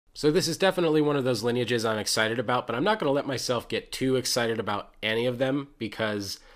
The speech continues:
a lot of them have some overpowered elements that I know are gonna get changed, and I don't wanna start building lore in my head that ends up being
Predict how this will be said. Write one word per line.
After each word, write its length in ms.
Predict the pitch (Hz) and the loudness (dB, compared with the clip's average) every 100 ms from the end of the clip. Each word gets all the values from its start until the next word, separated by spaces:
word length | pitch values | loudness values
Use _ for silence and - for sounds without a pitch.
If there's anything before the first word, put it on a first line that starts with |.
| - - | -20 -10
a 80 | - | -2
lot 200 | 127 139 | 2 2
of 60 | 135 | 2
them 160 | 127 | 0
have 180 | 113 123 | -2 -4
some 200 | - 110 104 | -4 -4 -4
overpowered 560 | 117 117 113 113 107 - | -4 -2 0 0 0 -2
elements 400 | 107 113 113 107 | -2 -2 -4 -2
that 100 | 95 | -2
I 80 | |
know 220 | 92 107 107 | -2 -2 -4
are 60 | |
gonna 180 | 101 107 | -4 -4
get 160 | 101 - | -4 -6
changed, 560 | - 104 107 117 - - | -2 -2 -2 -4 -6 -4
and 300 | 101 92 87 | -4 -4 -6
I 80 | 101 | -4
don't 200 | 123 110 | -2 -2
wanna 140 | 110 | -4
start 320 | - 113 90 | -4 -4 -6
building 320 | 95 104 104 95 | -6 -6 -6 -6
lore 280 | 92 95 | -4 -2
in 80 | 98 | -2
my 160 | 98 95 | -4 -6
head 200 | 101 98 | -6 -6
that 160 | 87 - | -8 -6
ends 220 | 92 87 | -6 -6
up 160 | 85 | -6
being 480 | - 95 92 87 80 | -4 -2 -2 -2 -8